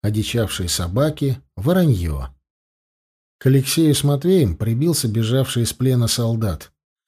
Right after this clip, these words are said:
Поморожены щёки, пальцы. Поверх потрёпанной летней униформы — Драный кожух на пару размеров больше. Зато к французам зол.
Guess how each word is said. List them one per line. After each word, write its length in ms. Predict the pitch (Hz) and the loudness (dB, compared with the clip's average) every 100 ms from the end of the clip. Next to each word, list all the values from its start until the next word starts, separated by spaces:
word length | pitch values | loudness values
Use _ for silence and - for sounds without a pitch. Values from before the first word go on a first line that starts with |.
| _ _ _ | _ _ _
Поморожены 640 | 139 151 170 190 151 135 117 | 4 4 4 2 2 2 0
щёки, 480 | - 131 127 - | -2 0 0 -2
пальцы. 640 | 92 113 107 90 - 73 - _ _ _ _ | -6 -4 -4 -4 -6 -8 -12 _ _ _ _
Поверх 380 | 113 147 185 151 | -2 2 0 0
потрёпанной 640 | 135 120 143 160 147 135 123 | -2 0 2 2 4 4 4
летней 360 | 139 147 135 | 4 2 2
униформы — 720 | 131 127 123 160 165 127 85 73 _ _ _ _ _ _ - | 4 4 2 2 2 2 0 -6 _ _ _ _ _ _ -6
Драный 400 | 131 202 190 175 | 0 2 2 2
кожух 680 | - 143 110 80 71 - - | 0 -2 -2 -6 -8 -12 -2
на 200 | 123 131 | 2 2
пару 320 | 131 160 151 | 0 0 2
размеров 640 | 123 117 113 131 120 113 110 | 2 2 2 2 2 0 0
больше. 580 | 117 98 - 73 67 - _ _ _ _ _ | 0 0 -4 -6 -10 -14 _ _ _ _ _
Зато 400 | 82 - 104 135 | -10 -6 -4 -4
к 100 | - | -2
французам 720 | 127 127 123 - 135 95 92 | -2 0 0 0 0 0 -2
зол. 440 | 92 104 101 71 | 0 0 -2 -4